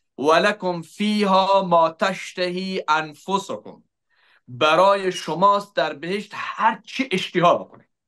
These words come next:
زنم هر چی اشتها بکنه برش در بهشت مساعد است، مردم هر چی اشتها بکنه در بهشت برش مساعد است. خب اما هر کدام به همون اساس و فطرت و تقاضای فطرت خود یک اشتها می‌کنه.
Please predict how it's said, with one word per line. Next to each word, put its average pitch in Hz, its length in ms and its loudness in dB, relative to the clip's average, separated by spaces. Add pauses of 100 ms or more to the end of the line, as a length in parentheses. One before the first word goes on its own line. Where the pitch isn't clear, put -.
(520)
زنم 220 420 0
هر 208 260 0
چی - 200 -14
اشتها 175 340 -2
بکنه 151 260 -8
برش 139 180 -6
در 131 140 -2
بهشت 139 200 -6 (160)
مساعد 113 380 -6
است، - 200 -18 (380)
مردم 220 600 2
هر 226 180 2
چی 220 200 -8
اشتها 196 360 0
بکنه 175 280 -6
در 147 160 -2
بهشت 147 260 -6
برش 135 200 -6
مساعد 117 340 -4
است. - 180 -18 (360)
خب - 60 2
اما 262 340 4
هر 254 260 0
کدام 247 400 0
به 185 120 6
همون 196 220 0
اساس 226 380 -4
و 202 40 -10
فطرت 196 440 -8
و 185 40 -8
تقاضای 160 400 2
فطرت 220 400 0
خود 160 140 -4
یک 147 120 -6
اشتها 135 360 0
می‌کنه. 107 400 -8